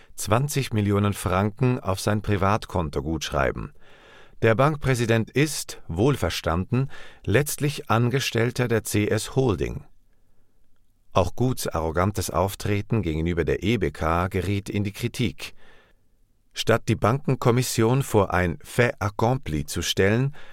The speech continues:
hätte ein vorgängiges diplomatisches Sich-Herantasten eine Kompromisslösung ergeben, mit der sowohl die E B K wie die C S Holding hätte leben können.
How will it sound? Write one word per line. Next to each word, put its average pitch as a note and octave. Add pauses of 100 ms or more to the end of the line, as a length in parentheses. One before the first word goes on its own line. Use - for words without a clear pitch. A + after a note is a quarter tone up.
(240)
hätte C#3
ein A#2
vorgängiges B2
diplomatisches G2
Sich-Herantasten G2+ (120)
eine F#2
Kompromisslösung F#2
ergeben, F#2+ (500)
mit A#2
der D#3
sowohl A2
die G#2
E F#2+
B A2
K B2
wie A#2
die A#2+
C G#2+
S G2+
Holding G#2
hätte F#2
leben G2+
können. C#2